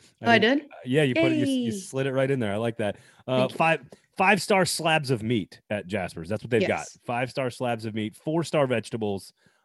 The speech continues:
Speaker 2: uh, five-star dessert, pastries, no question about that. The cheesecake, my girls love it. Uh, you can grab and go at the market. Uh,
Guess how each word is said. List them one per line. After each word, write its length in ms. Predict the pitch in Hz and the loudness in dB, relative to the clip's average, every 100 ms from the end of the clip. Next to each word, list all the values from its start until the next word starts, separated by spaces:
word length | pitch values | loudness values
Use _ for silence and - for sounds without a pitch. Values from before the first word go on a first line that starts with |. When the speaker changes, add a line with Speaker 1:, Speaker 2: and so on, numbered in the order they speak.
| - | -10
Speaker 2:
uh, 260 | 101 98 | -6 -6
five-star 460 | - 143 147 - 139 | -2 0 0 0 0
dessert, 400 | 123 107 113 107 _ _ _ | 0 2 0 0 _ _ _
pastries, 500 | 123 117 - 107 98 | -8 -8 -4 -6 -2
no 100 | 113 | -4
question 320 | 101 107 - | 0 -4 -2
about 200 | 98 92 | -4 -4
that. 240 | 113 101 92 | -2 -2 -4
The 60 | - | -6
cheesecake, 440 | 127 117 127 117 | -6 -4 -2 -2
my 100 | 107 | -4
girls 260 | 92 98 90 | -6 -8 -2
love 160 | 110 | -2
it. 160 | 110 107 _ _ _ - | 0 -4 _ _ _ -6
Uh, 60 | |
you 140 | 98 101 | -4 -2
can 120 | 113 | 0
grab 240 | 104 120 | 0 0
and 80 | 117 | 2
go 160 | 117 113 | 2 2
at 80 | - | 0
the 80 | |
market. 520 | 98 120 117 127 117 101 | -4 -4 -2 -4 -4 -8
Uh, 280 | 104 92 | -8 -8